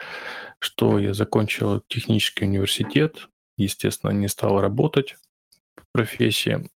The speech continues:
закончил экономический факультет в том же вузе и тоже не стал <laughs> работать по этой профессии. Э, с самого детства меня очень увлекало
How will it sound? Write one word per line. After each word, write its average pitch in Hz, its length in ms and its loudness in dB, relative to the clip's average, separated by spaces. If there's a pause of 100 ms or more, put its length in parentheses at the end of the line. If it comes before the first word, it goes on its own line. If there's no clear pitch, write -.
закончил 107 800 2 (1400)
экономический 110 560 2
факультет 107 480 0
в - 80 -18
том 104 220 -4
же - 100 -2
вузе 110 500 0 (160)
и 104 160 0
тоже 101 340 2
не 101 120 4
стал - 300 2 (120)
<laughs> - 200 6
работать 127 800 2
по - 80 -2
этой 107 360 0
профессии. - 540 -2 (1160)
Э, 101 460 2
с 101 80 -6
самого 104 460 4
детства 104 460 2
меня 101 260 2
очень 104 500 0
увлекало 101 760 2